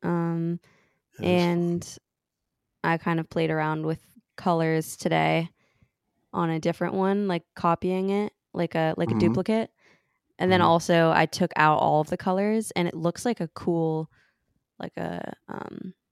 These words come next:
Speaker 1: like an adult coloring book kind of vibe.
Speaker 2: Mm.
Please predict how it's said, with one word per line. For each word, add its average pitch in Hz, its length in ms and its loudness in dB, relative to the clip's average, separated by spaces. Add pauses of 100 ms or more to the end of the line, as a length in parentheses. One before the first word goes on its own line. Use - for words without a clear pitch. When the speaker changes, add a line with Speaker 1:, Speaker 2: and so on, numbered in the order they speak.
(120)
Speaker 1:
like - 160 -8
an 185 100 0
adult 170 380 0
coloring 170 520 0
book 190 280 -4
kind 196 220 -4
of 190 80 -4
vibe. 208 340 -2 (840)
Speaker 2:
Mm. 101 1000 -2